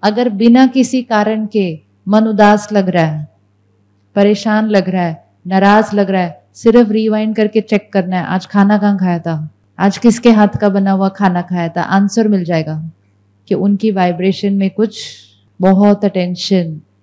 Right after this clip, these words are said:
भोजन कहाँ करते हैं, पानी कहाँ पीते हैं। And जब भोजन सामने आए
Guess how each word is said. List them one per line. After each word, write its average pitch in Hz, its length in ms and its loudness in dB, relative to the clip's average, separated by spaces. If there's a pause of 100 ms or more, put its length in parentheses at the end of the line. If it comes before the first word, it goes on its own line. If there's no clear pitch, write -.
(140)
भोजन 196 420 4
कहाँ 185 300 -4
करते 175 400 -4
हैं, 175 320 -6 (100)
पानी 185 400 0
कहाँ 185 340 -2
पीते 180 340 -4
हैं। - 540 -10 (600)
And 190 180 -2
जब 226 220 -2
भोजन 202 420 0
सामने 190 520 -4
आए 180 460 -6